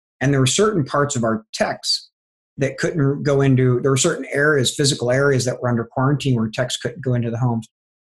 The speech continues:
And so our first focus in terms of interacting with customers was, well, how do we get all those folks situated? And then how do we, how do we enable more digital capabilities? So how do we help our customers help themselves with all our self-service tools?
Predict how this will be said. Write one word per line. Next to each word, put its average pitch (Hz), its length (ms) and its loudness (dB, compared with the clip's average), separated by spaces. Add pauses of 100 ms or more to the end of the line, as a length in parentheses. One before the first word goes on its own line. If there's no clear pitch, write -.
(140)
And 139 80 0
so 151 420 0 (140)
our 135 120 0
first 202 340 2
focus 147 320 2
in 135 80 2
terms 135 240 2
of 139 60 2
interacting 131 420 2
with 117 160 0
customers 127 500 0
was, 117 220 0 (320)
well, 127 100 2
how 156 80 2
do 170 80 4
we 156 120 4
get 143 120 2
all 131 140 2
those 135 340 2
folks 131 480 0 (120)
situated? 120 880 2 (400)
And 143 200 2
then 165 140 4
how - 180 0
do 202 60 2
we, 160 320 4 (400)
how 170 120 0
do 190 100 4
we 190 80 6
enable 160 300 2
more 143 200 2
digital 135 380 2
capabilities? 120 760 0
So 117 100 -2
how 139 160 0
do 165 60 2
we 139 140 2
help 131 380 -2 (640)
our 120 140 -2
customers 131 680 2
help 131 240 -2
themselves 127 720 0
with 127 160 0
all 123 200 2
our 120 120 -2
self-service 117 680 -2
tools? 120 460 0